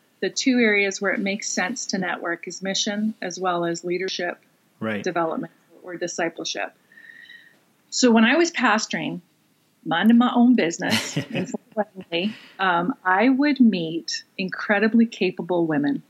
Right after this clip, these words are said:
Speaker 2: Mm.
Speaker 1: And I remember, you know, I, as a pastor, I would peg someone and say, "This is what I see in you. This, this is, I, I'm wondering if God is wanting to use you in this way."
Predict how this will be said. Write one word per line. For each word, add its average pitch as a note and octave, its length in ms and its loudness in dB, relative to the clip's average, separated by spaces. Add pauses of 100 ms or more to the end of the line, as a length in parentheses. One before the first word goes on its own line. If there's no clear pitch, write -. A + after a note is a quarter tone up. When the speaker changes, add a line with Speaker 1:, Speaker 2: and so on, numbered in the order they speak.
Speaker 2:
Mm. A2 240 -4 (800)
Speaker 1:
And G#3+ 140 4
I A3+ 120 4
remember, G#3 760 4
you G3 140 -2
know, F#3 100 0
I, F#3 340 0
as F3+ 180 0
a G#3+ 40 -2
pastor, F3 580 0
I F3+ 160 2
would F3 360 -2
peg A3+ 340 2
someone E3+ 380 -2
and E3+ 120 -4
say, E3 280 -2
"This G#3 340 -2
is F#4 180 -2
what D#4 120 4
I B3+ 80 6
see G3+ 420 0
in G3+ 100 0
you. E3+ 140 0
This, A3+ 280 2 (120)
this C4 240 2
is, G#4 240 -2 (560)
I, D#4+ 340 2
I'm D#4 240 6
wondering B3 300 6
if F3+ 100 -2
God G3+ 240 2
is G#3+ 140 0
wanting G3 280 -4
to F#3+ 120 -6
use F#3 400 -2
you F3 340 2
in F3 460 0
this E3+ 320 0
way." E3+ 320 2